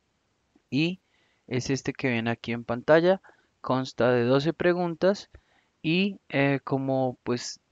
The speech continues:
notamos, como siempre es una costumbre, vamos a comenzar con una pregunta de speaking. Entonces, en este caso, pues, hay varias recomendaciones.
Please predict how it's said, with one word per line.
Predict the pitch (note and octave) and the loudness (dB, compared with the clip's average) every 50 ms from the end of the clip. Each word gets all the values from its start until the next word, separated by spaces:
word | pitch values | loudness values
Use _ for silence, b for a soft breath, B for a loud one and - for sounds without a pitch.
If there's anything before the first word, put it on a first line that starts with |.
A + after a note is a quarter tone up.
| _ _ - - | _ _ -20 -18
notamos, | F3 C3+ B2 B2 B2 B2+ B2 - D3 D3 D3 C3+ C#3+ F3 - - - - - - | -12 -10 -6 -2 -2 -2 2 6 6 6 6 4 -2 -6 -6 -10 -14 -16 -20 -20
como | - - B2 A#2+ A#2 A2+ A2+ | -16 -14 -12 -12 -12 -12 -14
siempre | - - - C#3 B2+ B2+ C#3 C#3+ | -14 -10 -8 -8 -6 -2 -2 -2
es | C#3+ D3 | -2 0
una | D3+ C#3+ D3 | -2 -2 -2
costumbre, | - - D#3 - - E3 D#3 D3 D3 C#3+ C#3+ | -2 -2 -6 -4 -4 -6 -4 -2 2 2 2
vamos | C3+ B2+ C3 C3 C3 | 2 2 -2 -6 -10
a | C3+ | -8
comenzar | - C#3+ C#3+ C#3 C3+ - C3+ A#2+ A2+ | -8 -6 -6 -6 -6 -4 -4 -4 -4
con | - - C3 | -4 -4 -4
una | A#2+ A#2+ A#2+ A#2+ | -2 -2 -4 -4
pregunta | - B2+ B2+ A#2+ A2+ - A2+ | -2 -2 -4 -4 -4 -2 0
de | A2 A#2+ | 0 0
speaking. | - - - F3+ F#3+ - - A2 D#2+ C2 - _ b b b b b b b b b | -2 -2 2 2 2 2 0 -10 -10 -10 -12 _ b b b b b b b b b
Entonces, | C3 B2+ A#2+ - B2+ B2 B2 C3 C3 C3 | -6 -6 -4 -4 -8 -8 -6 -8 -4 -2
en | D3+ C#3+ C#3 | -2 -2 -2
este | C3+ C3+ - C#3+ | -4 -4 -6 -8
caso, | - - D3 D3+ D3+ F3+ E3+ | 0 4 4 4 4 2 -2
pues, | F3 D3+ C#3 C#3+ | -4 -4 0 0
hay | B2+ | -2
varias | A#2+ B2+ B2 A#2+ C3 C3 | 0 2 2 2 2 4
recomendaciones. | D3 D#3 D3+ - E3 D#3+ E3 E3+ F3 F3+ F3+ - - F3 D#3+ E3 F3+ - | 4 2 2 2 -2 0 0 2 4 2 2 4 0 -2 -2 -2 -4 -6